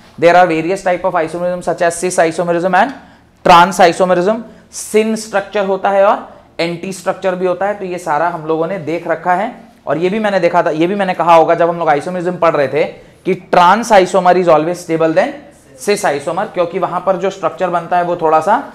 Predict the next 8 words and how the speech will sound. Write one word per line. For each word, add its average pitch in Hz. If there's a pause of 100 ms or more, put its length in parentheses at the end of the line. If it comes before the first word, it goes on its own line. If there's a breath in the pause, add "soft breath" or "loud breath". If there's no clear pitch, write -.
(180 loud breath)
stable 190
होता 180
है, 190
because 196 (500)
mutual 202
repulsion 196
वहां 190
पे 240